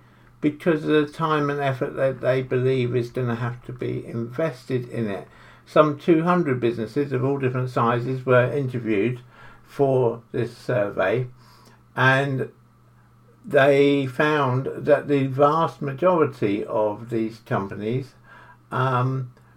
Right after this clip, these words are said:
believed that G D P R would result in increased operational overheads, and only four percent said that they could really see it as a benefit. Um, I've got to say, personally, I'm disappointed in those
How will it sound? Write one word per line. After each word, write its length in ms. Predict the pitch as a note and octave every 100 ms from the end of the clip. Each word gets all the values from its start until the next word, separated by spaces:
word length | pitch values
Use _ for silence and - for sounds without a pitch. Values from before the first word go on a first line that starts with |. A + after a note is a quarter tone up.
| _
believed 800 | - C3+ C#3+ D3+ C#3+ C#3 C#3 D3 C3+
that 240 | C3 -
G 160 | D3 C3+
D 80 |
P 160 | B2+ C3
R 260 | B2+ B2+ B2
would 320 | B2+ C3 B2+ -
result 640 | B2+ A#2+ B2+ A#2+ A#2 - - -
in 560 | B2+ A#2+ B2 B2+ B2 - - - _ - -
increased 640 | D3+ D3+ - A2 G#2 -
operational 600 | A#2+ - A#2 A#2 A#2 B2+
overheads, 580 | B2 B2+ A2 F#2+ F#2+ B2 - - _ _ - _ _
and 160 | - A#2+
only 260 | C#3 C3
four 400 | A#2 - F3 F#3+ -
percent 520 | B2 - F#2+ B2 - - _ _ _ -
said 380 | - - C3+ C3
that 140 | D3 -
they 160 | B2+
could 220 | C3 C3+
really 380 | C3 B2+ B2 A#2+
see 400 | A#2+ B2+ A#2+ A#2+
it 340 | A2 A#2+ A#2 -
as 180 | C3 A#2+
a 60 | A2+
benefit. 600 | D3+ F3 C3+ - A2 - _ _ _ - - - _ -
Um, 500 | A2 A2+ A#2 B2 -
I've 120 | D3+
got 80 | D#3
to 60 | B2
say, 180 | A#2+
personally, 480 | A2 D#3+ D3 - B2+
I'm 120 | A2+
disappointed 840 | A#2 A#2 - - F3 D3+ B2 G2 B2
in 300 | - A2+ A2
those 320 | G#2 G2+ G#2